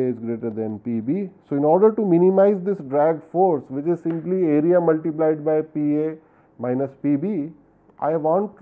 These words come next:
either of two things. One is that the pressure difference becomes less, which is not much in my hand, or the area becomes so small. So, over here the, once the wake area actually becomes small, so surprisingly our drag will actually go down.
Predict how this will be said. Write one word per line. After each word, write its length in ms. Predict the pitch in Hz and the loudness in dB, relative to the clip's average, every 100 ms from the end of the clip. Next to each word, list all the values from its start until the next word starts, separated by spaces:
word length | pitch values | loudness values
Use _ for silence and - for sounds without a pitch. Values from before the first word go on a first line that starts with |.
| - | -8
either 320 | 151 165 190 | -4 0 2
of 180 | 190 185 | 2 0
two 160 | 190 185 | -4 -4
things. 200 | 139 110 | -4 -8
One 200 | 110 143 | 0 2
is 180 | 175 175 | 2 0
that 160 | 160 151 | -2 -2
the 80 | 156 | -4
pressure 360 | 160 151 175 | -2 -2 -2
difference 400 | 170 156 160 156 | -4 -4 -4 -6
becomes 420 | 147 143 139 123 117 | -6 -4 -4 -6 -6
less, 240 | 117 175 - | -4 -6 -8
which 180 | 147 147 | -12 -8
is 160 | 156 143 _ _ _ _ | -10 -10 _ _ _ _
not 260 | 120 151 160 | -4 -4 -2
much 200 | 160 156 | -4 -4
in 120 | 127 | -6
my 120 | 123 | -4
hand, 280 | 127 131 175 | -6 -6 -4
or 140 | 165 165 | -2 -2
the 140 | 190 | 0
area 340 | 185 202 208 | 2 2 2
becomes 360 | 185 180 165 156 - | 0 -2 -4 -4 -8
so 100 | 143 - | -14 -8
small. 360 | 113 95 92 - | -4 -4 -6 -8
So, 80 | 123 | -6
over 160 | 139 | -6
here 240 | 127 156 190 | -4 -2 -2
the, 160 | 165 | -2
once 220 | 156 180 180 | -2 -2 -2
the 160 | 175 | -4
wake 380 | 147 135 202 208 | 0 0 0 0
area 340 | 143 143 190 | -4 -2 -2
actually 360 | 160 - 165 156 | -2 -4 -4 -4
becomes 360 | 135 143 139 123 | -4 -2 -4 -6
small, 400 | - 175 151 151 - _ _ _ _ _ _ _ | -4 0 0 -2 -10 _ _ _ _ _ _ _
so 100 | 135 | -6
surprisingly 720 | 139 135 175 208 220 214 214 | -4 4 4 6 2 4 6
our 180 | 196 202 | 6 4
drag 340 | 156 165 170 | 4 4 4
will 220 | 165 175 160 | 4 2 2
actually 380 | 131 160 160 | 0 -2 -2
go 240 | 143 135 135 | 0 0 0
down. 220 | 110 | 0